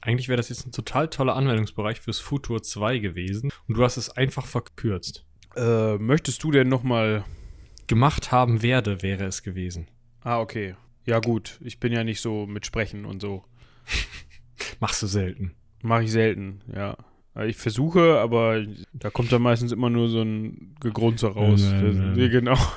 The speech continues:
Speaker 2: <laughs> Wo, wo der Mann? <laughs>
Speaker 1: Ja.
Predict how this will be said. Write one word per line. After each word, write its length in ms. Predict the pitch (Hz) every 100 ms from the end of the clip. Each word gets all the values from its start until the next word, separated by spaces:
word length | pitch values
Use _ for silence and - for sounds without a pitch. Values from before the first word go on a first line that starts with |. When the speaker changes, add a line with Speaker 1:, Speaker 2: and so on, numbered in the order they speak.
| - - - -
Speaker 2:
<laughs> 600 | - - - - 135 -
Wo, 180 | 151 123
wo 100 | 160
der 200 | 156 147
Mann? 400 | 135 151 202 202 131 165 135 - 143 95 113 - 220
<laughs> 800 | - - - - 170 196 165 101
Speaker 1:
Ja. 180 | 110